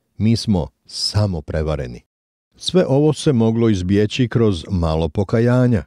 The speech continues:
kroz potpunu promjenu uma i srca. To je kada priznamo da je naša mudrost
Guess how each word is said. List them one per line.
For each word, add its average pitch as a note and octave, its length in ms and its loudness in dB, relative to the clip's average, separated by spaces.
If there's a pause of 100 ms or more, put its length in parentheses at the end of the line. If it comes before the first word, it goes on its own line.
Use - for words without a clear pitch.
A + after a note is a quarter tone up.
(380)
kroz D#2 360 -4 (160)
potpunu C3 600 -2
promjenu G2 600 -2
uma E3+ 320 4
i D#3+ 80 2
srca. - 380 -2 (1040)
To G#2+ 140 2
je D#2+ 60 0
kada E2 240 0
priznamo G2 580 2
da D2 160 -2
je C#2+ 140 -2
naša G#2 340 -2
mudrost F#2 540 -2